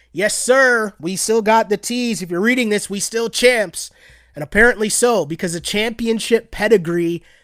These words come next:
clearly remains, as the Raptors were not bothered at all. Let us know in the chat. Hit me up in the D M somewhere if you want a t-shirt. If you're reading this, we still champs. Just know you can get your shirt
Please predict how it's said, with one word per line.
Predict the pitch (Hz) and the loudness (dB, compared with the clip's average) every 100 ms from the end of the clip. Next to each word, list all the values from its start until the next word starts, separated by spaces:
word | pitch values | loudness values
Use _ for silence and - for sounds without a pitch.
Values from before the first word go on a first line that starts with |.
| _ | _
clearly | - 190 247 320 285 226 | -8 -2 2 2 2 0
remains, | 170 147 139 131 135 | 0 -2 -6 -10 -12
as | 160 | -8
the | 175 | -6
Raptors | 170 180 - 175 | -4 -4 -4 -4
were | 170 | -2
not | 156 170 175 147 | 0 0 0 0
bothered | 170 175 165 - | 0 2 -2 -4
at | 165 160 | -4 0
all. | 170 131 101 _ _ - | 0 0 -10 _ _ -10
Let | 147 208 | 0 2
us | - | 2
know | 185 208 220 165 | 0 0 0 -2
in | 180 | -4
the | 180 | -6
chat. | 165 220 214 180 _ _ | -6 -2 -2 -4 _ _
Hit | 202 202 | -10 -2
me | 214 | 0
up | 214 214 | 0 2
in | |
the | 196 | 0
D | 151 190 208 | -2 -2 2
M | 214 196 | 2 0
somewhere | - 208 214 214 220 | -2 -2 -2 -2 -4
if | - | -4
you | 160 | -2
want | 185 190 | 0 0
a | |
t-shirt. | - 233 220 - 151 147 _ _ _ | -2 -4 -4 -4 -6 -8 _ _ _
If | 208 220 | 0 0
you're | 190 170 | -2 -4
reading | 170 233 233 185 | -2 0 0 0
this, | 170 - | -4 -6
we | 160 | -8
still | 175 - 208 196 | -8 -4 -4 -4
champs. | - - 240 175 - - - _ _ _ _ - | -6 -2 0 -2 -6 -12 -12 _ _ _ _ -4
Just | 202 - | -2 0
know | 214 202 | 0 0
you | 185 | -2
can | 190 | -6
get | 175 180 | -4 -2
your | 180 | -4
shirt | 170 - 180 180 | -6 -4 -6 -6